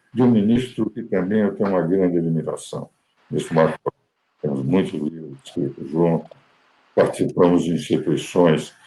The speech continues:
acadêmicas juntos, e a minha esperança é de que, eh, toda essa tensão vá tender a diminuir na relação entre os poderes.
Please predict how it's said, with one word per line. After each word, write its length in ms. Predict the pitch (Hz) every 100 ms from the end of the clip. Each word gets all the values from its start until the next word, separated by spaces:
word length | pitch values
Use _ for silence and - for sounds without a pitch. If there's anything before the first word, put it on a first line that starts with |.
| _
acadêmicas 1120 | - - 80 76 80 90 82 73 - 80 65 - _ _ -
juntos, 840 | 71 87 87 82 80 - 85 - _ _ _ _
e 760 | 85 90 90 90 90 98 98 104 95 92 95
a 40 | 90
minha 240 | 104 104
esperança 800 | 101 - 87 80 87 90 - 82 82
é 40 |
de 100 | - -
que, 340 | - 80 73 71 - _ _ _ -
eh, 340 | 85 78 73 73
toda 200 | - 110
essa 260 | 110 - 98
tensão 680 | 85 87 80 - 90 90 92 - _ _ _
vá 320 | 87 104 110
tender 800 | 107 92 82 78 80 82 78 73 - _ _ _
a 160 | - 98
diminuir 880 | 76 80 78 76 80 85 92 - 95 _ _ _
na 320 | 82 101 113
relação 520 | 110 85 80 - 82
entre 160 | 73 -
os 120 | -
poderes. 680 | - 80 - - - - -